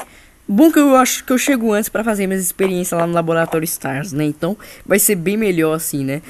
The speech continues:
Então, ok, pegar minhas coisas aqui, né? Pegar um, um donut aqui, minha mochila. Pegar meu uniforme de cientista também, né? Ah, caraca, esse trabalho de cientista forense meu me mata de cansaço, mas eu tenho que descobrir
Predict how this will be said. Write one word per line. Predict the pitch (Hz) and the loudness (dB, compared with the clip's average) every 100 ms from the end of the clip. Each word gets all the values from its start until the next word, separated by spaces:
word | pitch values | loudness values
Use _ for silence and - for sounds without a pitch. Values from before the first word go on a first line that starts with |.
| - - | -20 -14
Então, | - - 208 208 208 | -14 -2 0 0 -2
ok, | 180 170 156 | -2 -4 -2
pegar | 160 196 | -2 -2
minhas | 185 175 | -2 -4
coisas | 165 160 151 | -4 -2 -2
aqui, | 143 - 135 | -4 -2 -4
né? | 131 147 160 - - _ | -4 -8 -8 -12 -14 _
Pegar | 170 165 160 | -4 -2 -2
um, | 156 151 - - | -2 -6 -8 -6
um | 151 139 | -4 -2
donut | 147 143 143 139 160 | -2 -2 -4 -6 -8
aqui, | - 202 214 | -6 -4 -2
minha | 180 156 | -2 -2
mochila. | 151 - 220 233 226 220 - - - - _ | -4 -4 -2 0 0 -4 -10 -12 -12 -16 _
Pegar | 175 175 170 | -2 0 0
meu | 185 185 | 0 0
uniforme | 196 214 190 196 | -2 -2 0 0
de | 175 | -2
cientista | - 196 190 170 175 | -2 -2 -4 -8 -8
também, | 170 156 135 131 | -6 -6 -6 -6
né? | 131 - _ _ _ - - - _ _ - | -10 -14 _ _ _ -16 -16 -20 _ _ -4
Ah, | 151 147 151 | 0 0 0
caraca, | - 180 170 | 0 0 0
esse | - | -4
trabalho | 196 190 190 | -2 0 0
de | - | -2
cientista | 202 185 202 214 | -2 -2 -4 -4
forense | 185 175 175 160 | -2 -2 -2 -2
meu | 160 | -2
me | 165 | 0
mata | 165 165 185 | 0 -2 -2
de | 185 | -8
cansaço, | 214 180 - 147 147 156 | -6 -4 -2 -2 -2 -4
mas | 156 165 | -4 -4
eu | |
tenho | 185 214 | -4 -6
que | |
descobrir | - - 175 160 | -6 -6 -6 -4